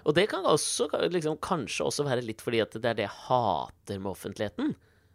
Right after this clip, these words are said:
Nå, eh, Erna igjen da, liksom, altså det som skjer nå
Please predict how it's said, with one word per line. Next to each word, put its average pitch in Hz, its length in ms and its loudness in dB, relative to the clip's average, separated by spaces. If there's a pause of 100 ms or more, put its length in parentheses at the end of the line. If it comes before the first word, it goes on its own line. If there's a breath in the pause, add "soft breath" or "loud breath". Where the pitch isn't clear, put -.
(100)
Nå, 165 220 6
eh, 160 1200 0
Erna 160 400 2
igjen 185 160 2
da, 147 160 8
liksom, 135 240 -2
altså 151 240 0
det 143 180 6
som 170 100 -4
skjer 135 600 0
nå 170 160 4